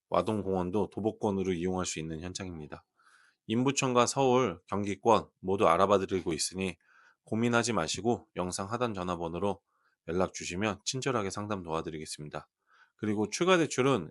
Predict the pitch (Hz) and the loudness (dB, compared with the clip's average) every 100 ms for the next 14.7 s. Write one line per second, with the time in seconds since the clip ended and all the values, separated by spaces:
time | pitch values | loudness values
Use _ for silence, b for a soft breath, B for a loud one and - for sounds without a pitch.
0 | - 151 170 175 156 - 110 95 82 - | -4 0 2 2 0 4 4 4 0 -6
1 | - 160 160 143 98 - - 95 - 95 | -2 0 0 0 -2 -4 -2 -2 2 2
2 | - b b b b b - 151 147 143 | 0 b b b b b 2 4 6 4
3 | 117 95 107 107 101 - 87 92 107 120 | 4 4 4 4 2 0 -4 -4 -2 2
4 | 113 - _ _ _ _ 110 104 131 131 | 2 0 _ _ _ _ 0 2 2 0
5 | 123 123 120 113 110 135 135 135 104 113 | 0 2 4 4 4 2 -2 -2 -2 -2
6 | 107 80 _ 90 98 98 131 139 - 160 | -2 -8 _ 2 2 2 0 -4 -2 2
7 | 165 160 131 101 95 98 87 - 98 107 | 4 4 2 -2 0 -2 -2 -6 0 2
8 | 104 90 80 - 87 - 82 73 76 73 | 2 0 -2 0 -2 -2 -8 -10 -12 -14
9 | - - b b b b _ 113 120 135 | -20 -20 b b b b _ 0 2 2
10 | 127 113 113 117 107 95 104 98 90 87 | 2 2 0 2 0 0 0 0 0 0
11 | 101 101 98 87 82 92 98 - 87 82 | 0 0 0 0 -6 -8 -6 -4 -4 -6
12 | 80 92 - b b b b 123 127 127 | -4 -4 -4 b b b b -2 2 4
13 | 127 101 92 98 92 - 92 85 92 90 | 2 0 -2 0 0 -2 -2 -2 0 0
14 | - 90 90 85 82 90 | -2 -4 -6 -6 -4 -4